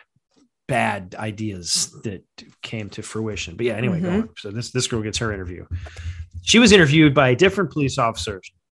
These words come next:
Speaker 2: It's a really good point about not just that you took these two people who both had instability and put them together, but how you put them together isolated.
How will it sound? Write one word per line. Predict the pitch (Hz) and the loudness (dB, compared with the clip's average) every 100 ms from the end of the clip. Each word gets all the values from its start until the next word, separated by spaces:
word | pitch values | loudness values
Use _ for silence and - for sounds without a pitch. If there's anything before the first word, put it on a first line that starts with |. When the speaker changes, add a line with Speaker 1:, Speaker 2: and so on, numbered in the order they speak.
| _ - | _ -6
Speaker 2:
It's | 190 190 | -4 -2
a | 175 | 0
really | 170 196 214 | 4 6 8
good | 214 208 | 6 4
point | - 202 180 147 - | 2 0 0 -4 -4
about | 170 175 170 165 - _ _ _ - | 2 4 4 2 -4 _ _ _ -6
not | 190 208 254 - | 2 4 2 2
just | 269 247 - | 0 0 -2
that | - | -6
you | 202 | -4
took | 214 226 214 | -4 -4 -4
these | - 185 | -4 -4
two | - - 202 | -4 -6 -4
people | 220 214 170 175 | -4 -2 -2 -2
who | 175 | -2
both | 175 185 | 0 0
had | 214 185 - | 2 0 0
instability | 185 185 - 175 175 180 175 165 165 - _ _ _ - | -4 -4 -4 -2 -2 -2 -2 -2 -4 -8 _ _ _ -8
and | 180 | -6
put | 208 208 | -6 -6
them | 175 | -6
together, | 170 185 180 170 156 | -2 -2 0 -2 -2
but | 175 | -4
how | 170 196 | -2 -2
you | 190 196 | -2 -2
put | 233 220 | -4 -4
them | 247 | -2
together | 240 180 180 170 - | 0 0 0 -2 -4
isolated. | 156 165 - - - - | -4 -4 -6 -8 -10 -12